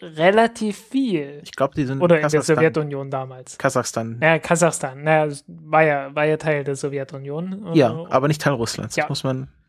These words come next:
Speaker 2: muss man drauf achten.
Speaker 1: Ja. Irgendwie
Speaker 2: Ähm,
Speaker 1: in der Steppe wird er schon gelandet sein.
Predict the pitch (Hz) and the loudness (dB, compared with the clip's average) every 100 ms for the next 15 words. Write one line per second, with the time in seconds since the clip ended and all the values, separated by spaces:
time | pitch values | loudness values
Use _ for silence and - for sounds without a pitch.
0 | - 139 135 131 - 95 - - - 160 | -14 -12 -8 -8 -6 -8 -10 -16 -10 -10
1 | - - _ _ _ _ - 262 277 127 | -12 -20 _ _ _ _ -4 0 2 2
2 | 127 208 208 208 _ _ 214 202 175 - | 0 -4 -6 -10 _ _ 0 2 4 2
3 | 180 190 180 175 165 175 165 165 156 151 | 2 4 2 2 -2 -2 -2 -4 -6 -6
4 | 139 135 123 - | -6 -10 -14 -18